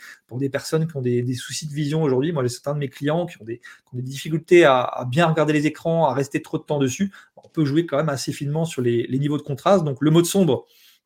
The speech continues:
moi, je suis un, un convaincu et je, je trouve que ça fatigue quand même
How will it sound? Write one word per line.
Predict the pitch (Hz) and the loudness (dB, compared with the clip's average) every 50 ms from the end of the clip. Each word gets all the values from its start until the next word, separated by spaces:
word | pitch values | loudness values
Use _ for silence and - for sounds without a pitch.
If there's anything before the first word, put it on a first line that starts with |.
| _ _ | _ _
moi, | 151 139 147 147 | -10 -6 -4 -4
je | - | -4
suis | - - 151 | -6 -8 -8
un, | 131 131 139 - - | -8 -8 -8 -8 -8
un | 147 143 | -8 -4
convaincu | - 170 165 165 165 165 - 180 180 165 | 0 2 2 2 2 0 -2 -4 -2 0
et | 135 127 | 0 0
je, | 127 - - _ _ - - - - - - - - - _ _ | -2 -4 -10 _ _ -20 -20 -20 -20 -20 -20 -20 -20 -20 _ _
je | - 143 | -6 -2
trouve | 135 - 202 196 | 2 2 2 2
que | 196 156 | 2 0
ça | - 165 147 | -2 -2 0
fatigue | - 165 165 - 165 165 - | 0 0 -2 -2 -4 -2 2
quand | 190 180 | 4 4
même | 175 165 156 143 | 4 2 0 -4